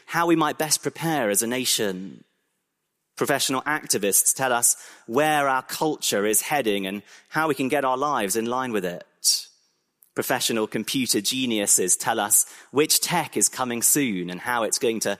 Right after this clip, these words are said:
transform the future. All these experts make the wor-,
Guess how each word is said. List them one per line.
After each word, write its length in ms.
transform 840
the 80
future. 680
All 200
these 200
experts 580
make 260
the 80
wor-, 280